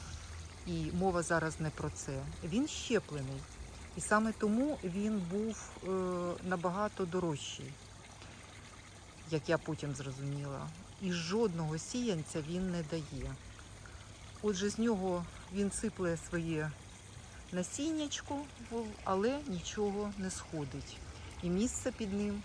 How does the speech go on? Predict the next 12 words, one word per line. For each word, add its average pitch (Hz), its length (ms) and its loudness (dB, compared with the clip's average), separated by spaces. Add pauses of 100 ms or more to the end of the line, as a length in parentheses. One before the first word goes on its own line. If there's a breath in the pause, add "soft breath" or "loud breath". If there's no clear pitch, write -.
все 185 340 0 (160)
чисте. - 640 -2 (1700 loud breath)
Єдине, 294 520 6
що 208 460 4 (340 loud breath)
він 226 260 4
вимагає, 233 840 8
щоб 180 300 0
його 196 400 4
дуже 220 440 0
сильно 214 540 2
я 180 280 6
проріджувала. 143 1000 0